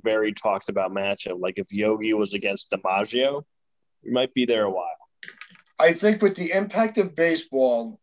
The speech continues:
Speaker 2: and I don't think we need, we, we, we know who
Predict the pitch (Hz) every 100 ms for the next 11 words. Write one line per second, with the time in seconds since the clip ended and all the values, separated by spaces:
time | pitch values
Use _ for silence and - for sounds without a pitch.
0 | - 151 143 143 139 - _ _ _ 170
1 | 208 220 214 185 170 170 160 - 175 165
2 | 185 180 175 175 170 156 143 147 139 127